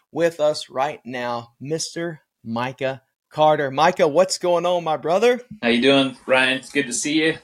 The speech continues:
Speaker 2: Good to be a, able to be a
Speaker 1: Uh,
Speaker 2: part of this. Thank you for the invite.
Speaker 1: Oh, my brother, what a joy. When you said yes,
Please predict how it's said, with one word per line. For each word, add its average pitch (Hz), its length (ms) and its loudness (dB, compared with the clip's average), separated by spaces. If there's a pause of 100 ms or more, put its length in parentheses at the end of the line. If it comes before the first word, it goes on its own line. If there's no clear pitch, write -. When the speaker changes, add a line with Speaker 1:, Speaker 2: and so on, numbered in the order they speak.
Speaker 2:
Good 135 140 -2
to 131 80 -4
be 135 160 -2
a, 127 180 -2 (100)
able 139 180 4
to 127 60 -6
be 131 120 0
a 123 40 -6
Speaker 1:
Uh, 120 40 -10
Speaker 2:
part 139 180 4
of 139 60 2
this. 139 200 -2
Thank 135 220 -4
you 135 80 -8
for 127 220 -8
the 123 140 -6
invite. 120 400 -4 (1040)
Speaker 1:
Oh, 131 380 -4
my 127 200 -8
brother, 135 340 -6
what 147 680 -2 (540)
a 151 420 -2 (220)
joy. 143 380 -2
When 127 160 -8
you 156 120 -8
said 170 300 -4
yes, 143 440 -4